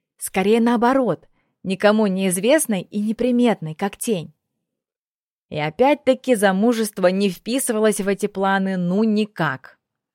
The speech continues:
Тем более принцесса не думала, что свадьба у неё состоится раньше, чем у старшей сестры.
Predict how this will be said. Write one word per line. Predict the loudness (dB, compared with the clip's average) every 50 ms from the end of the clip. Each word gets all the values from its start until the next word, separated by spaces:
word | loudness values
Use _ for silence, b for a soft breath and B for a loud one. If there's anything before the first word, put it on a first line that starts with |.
| _ _ _ _ _
Тем | -12 -8 -6 -4
более | -2 0 2 2 2 2
принцесса | 0 -2 -4 -2 0 0 -2 0 -2
не | -2 -2 -2
думала, | -2 -2 -2 -2 0 0 -2 -2
что | -4 -6 -10
свадьба | -8 -4 -2 0 0 0 -2 -4 -4
у | -4
неё | -2 -2 -2 -2 -2 -4 -4 -6 b b b b
состоится | -12 -4 0 2 2 2 2 0 -4 -4 -4
раньше, | 0 0 0 0 0 -2 -6
чем | -6 -4 -4 -4 -4
у | -4
старшей | -6 -4 -4 -4 -4 -4 -6 -8
сестры. | -8 -8 -10 -8 -4 -2 -2 -2 -2 -4 -8